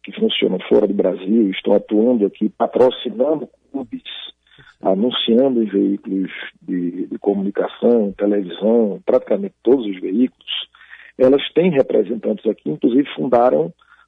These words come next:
uma associação na semana passada aqui. Então, eu não vou estar aqui falando o nome para não estar fazendo merchandising pra,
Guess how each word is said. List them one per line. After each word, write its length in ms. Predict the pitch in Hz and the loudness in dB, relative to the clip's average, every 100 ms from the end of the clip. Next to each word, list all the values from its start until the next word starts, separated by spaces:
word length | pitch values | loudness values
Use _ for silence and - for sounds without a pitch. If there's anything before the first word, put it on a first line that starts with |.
| - | -10
uma 600 | 127 131 135 139 135 123 | -4 0 2 4 4 2
associação 960 | 113 147 135 - - - 143 165 143 107 _ - | 0 0 -2 0 0 0 2 2 2 -4 _ -20
na 140 | - | -10
semana 280 | 123 110 110 | -8 -6 -6
passada 520 | 107 104 - 78 73 | -8 -12 -10 -10 -10
aqui. 180 | - - - _ _ _ _ _ _ _ _ _ | -12 -14 -20 _ _ _ _ _ _ _ _ _
Então, 120 | - 110 | -10 -4
eu 120 | 104 | -2
não 80 | 107 | 2
vou 100 | 110 | 2
estar 180 | 110 | 2
aqui 140 | 107 - | -2 0
falando 320 | 110 117 120 | 0 2 2
o 40 | 113 | 2
nome 240 | 117 147 | 2 2
para 120 | 143 | -2
não 60 | 135 | -2
estar 180 | 131 - | -2 -2
fazendo 300 | 147 143 139 | 0 -2 0
merchandising 840 | 139 120 139 - - 131 127 - | 0 2 0 2 2 2 0 -8
pra, 240 | - 147 | -4 -4